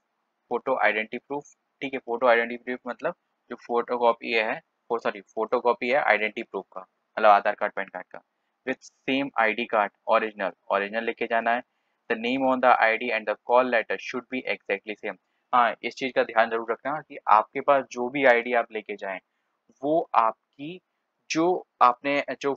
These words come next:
forum में आपके, देखो यहाँ पे जो आपका नाम वगैरह, नाम कंप्लीट detail वगैरह होगी, है ना, यहाँ पे जो आपके नाम वगैरह होगा, ठीक है, और date of birth, उससे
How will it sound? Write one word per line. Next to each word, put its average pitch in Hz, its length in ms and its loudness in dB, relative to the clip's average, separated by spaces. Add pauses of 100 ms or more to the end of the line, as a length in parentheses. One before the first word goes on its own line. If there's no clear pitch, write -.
forum 127 320 2
में 135 120 -2
आपके, 127 340 0
देखो 117 360 -8
यहाँ 110 180 0
पे 127 140 -6
जो 123 120 -2
आपका - 220 0
नाम 113 380 0
वगैरह, 113 240 0
नाम 110 240 -2
कंप्लीट 104 400 -8
detail 107 340 -4
वगैरह 107 220 -4
होगी, 104 340 -14 (440)
है 123 60 -2
ना, 131 120 4
यहाँ 110 320 4
पे 120 180 -4
जो 117 140 -2
आपके 110 220 -2
नाम 110 260 0
वगैरह 110 300 0
होगा, 98 280 0 (480)
ठीक 143 100 -12
है, 143 120 -6 (300)
और 113 120 4
date 113 200 -2
of 123 120 2
birth, 104 220 0 (420)
उससे - 280 -8